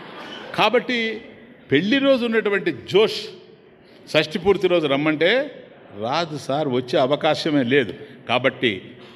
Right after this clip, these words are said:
ఆకర్షణ ఎట్లా ఉండాలంటే, షష్ఠి పూర్తిలో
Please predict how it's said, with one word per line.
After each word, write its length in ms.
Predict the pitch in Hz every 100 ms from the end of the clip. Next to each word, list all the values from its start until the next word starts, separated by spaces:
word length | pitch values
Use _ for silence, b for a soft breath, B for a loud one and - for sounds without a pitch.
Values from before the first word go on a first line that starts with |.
| -
ఆకర్షణ 600 | 87 139 202 226 - 214
ఎట్లా 440 | 202 143 123 170 170
ఉండాలంటే, 1000 | 156 147 139 123 - 104 98 - 98 - - 110 - - - - - - - - - - B B B -
షష్ఠి 260 | 196 - 269
పూర్తిలో 320 | 285 262